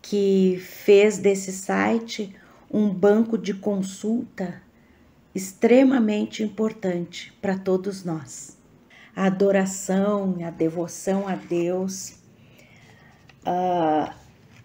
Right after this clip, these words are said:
na pessoa de Jesus Cristo, nosso Senhor, tem permeado a nossa música no decorrer de décadas, de anos. E aí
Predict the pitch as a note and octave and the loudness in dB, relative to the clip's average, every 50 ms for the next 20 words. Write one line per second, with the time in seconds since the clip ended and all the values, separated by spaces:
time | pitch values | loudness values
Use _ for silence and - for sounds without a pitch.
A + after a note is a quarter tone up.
0 | - - - - - - G#3+ G3 G#3 G#3 G#3 - G#3+ G3 F#3+ F#3+ - - - F#3+ | -20 -20 -20 -12 -6 -2 0 0 0 0 0 0 0 0 0 -2 -8 -6 -2 2
1 | F3+ F#3 F#3+ F#3+ F#3+ F#3 F#3 F3+ F#3 F3+ F#3 F#3+ G3 G3 F#3+ F#3 F3+ F3 - - | 4 6 6 6 6 6 4 2 -2 -4 0 0 2 2 2 -2 -4 -8 -10 -12
2 | - - - - F3 F#3 F3+ F#3 F#3 F#3 - - F#3 F3 F3+ E3+ E3+ F3 F3+ - | -14 -8 -8 -4 -2 0 0 0 -2 -2 -6 -8 -6 -4 -4 -4 -4 -6 -8 -10
3 | - - - - F#3+ F3 F3 E3+ E3+ E3 E3 F3 F#3 F#3+ F#3+ - - - - - | -12 -14 -8 -6 -4 -4 -4 -4 -4 -4 -4 -4 -6 -8 -10 -14 -20 -20 -20 -20
4 | - - - - - - - - - _ - - A3+ A3 A3 A3 A3+ A3 A3+ A#3 | -20 -20 -20 -20 -20 -20 -20 -20 -20 _ 4 4 6 6 6 6 6 8 8 8
5 | A#3+ A3+ G#3 G3 G3 G#3 G3+ F#3 G3 F3 E3+ E3 D3+ D#3 D#3 - F3+ E3 E3 E3 | 6 6 4 4 2 0 2 2 2 2 2 2 0 0 -2 -6 -6 -6 -4 -4
6 | E3 E3 E3 D#3+ D#3 D#3 - - - E3 - - - - _ _ - F3+ F3+ F3+ | -4 -4 -4 -6 -8 -12 -16 -16 -18 -18 -18 -20 -20 -20 _ _ -6 -6 -6 -4
7 | F3 F3+ F#3+ G3 F#3+ F#3+ G3 F#3+ F#3+ F#3+ F#3 F#3 F#3 F#3+ F#3+ F#3+ - F#3+ F3+ - | -2 -2 -2 -2 0 0 0 0 0 0 0 0 0 0 0 -2 -4 -8 -8 -8
8 | - - - D#3+ E3 E3 F#3+ F#3+ - F3 D3 D3 D3 D#3 D3+ D3 - - E3 E3 | -8 -2 2 2 2 2 0 -2 -4 -6 -6 -4 -6 -8 -8 -10 -10 -6 -4 -2
9 | E3+ E3+ F3+ F3+ F3+ E3+ E3 D#3 - - - _ _ _ _ _ - - _ _ | -2 0 0 -2 -2 -4 -6 -8 -12 -16 -20 _ _ _ _ _ -20 -20 _ _
10 | - - - - - - - - - _ _ _ _ _ - - G3+ G3+ G3+ G3+ | -20 -20 -20 -20 -20 -20 -20 -20 -20 _ _ _ _ _ -4 -2 0 2 2 2
11 | G3+ G3+ G3+ G3+ G3 F#3+ F#3 F#3 F3+ F3+ - - - - - - _ _ _ _ | 2 2 2 2 2 2 0 0 -2 -4 -8 -10 -12 -14 -20 -20 _ _ _ _
12 | - A#3 A#3 A3 G3+ G3 G#3 A3 A3+ A#3+ B3 A#3+ - - | -2 0 2 2 0 0 0 2 4 4 4 2 0 -6